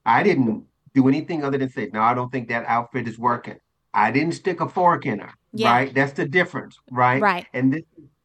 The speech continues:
Speaker 1: this is where we can decide how we want to, um, deliver the truth.
Speaker 2: That's
Speaker 1: Right?
Speaker 2: good, Coach. Mm-hmm.
Speaker 1: Yeah,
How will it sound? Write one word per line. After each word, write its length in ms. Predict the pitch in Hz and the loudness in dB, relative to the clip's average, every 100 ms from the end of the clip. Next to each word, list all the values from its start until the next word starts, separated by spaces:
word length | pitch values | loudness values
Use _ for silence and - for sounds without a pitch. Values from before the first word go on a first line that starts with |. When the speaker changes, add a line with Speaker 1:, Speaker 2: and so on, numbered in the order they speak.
| _ _ - | _ _ 0
Speaker 1:
this 280 | 165 170 | 0 0
is 320 | 170 143 127 139 127 | -4 -6 -6 -8 -8
where 420 | 123 131 151 143 | -4 0 2 2
we 480 | 135 135 143 143 135 - | 2 0 -2 -4 -8 -10
can 480 | 160 131 120 113 110 | -2 0 0 -2 -6
decide 580 | 110 - 147 131 123 120 | -8 -8 2 4 4 0
how 260 | 127 123 | -2 -2
we 140 | 120 117 | -2 -6
want 360 | 110 113 113 - | -4 -4 -4 -8
to, 340 | 117 98 87 _ _ _ _ _ | -10 -10 -14 _ _ _ _ _
um, 560 | 110 110 107 101 95 92 _ _ _ _ _ | -2 0 0 -4 -12 -20 _ _ _ _ _
deliver 380 | 120 127 135 120 | -4 0 0 0
the 120 | 104 101 | -6 -12
truth. 340 | - - - _ _ _ _ _ _ | -12 -12 -14 _ _ _ _ _ _
Speaker 2:
That's 280 | 220 214 202 | 0 0 0
Speaker 1:
Right? 100 | 208 | 0
Speaker 2:
good, 260 | 240 214 - | 0 -2 -4
Coach. 460 | 220 196 - - _ - | -8 -8 -12 -18 _ -10
Mm-hmm. 480 | 240 240 247 285 330 | -6 -6 -6 -8 -4
Speaker 1:
Yeah, 220 | 262 - | -4 -4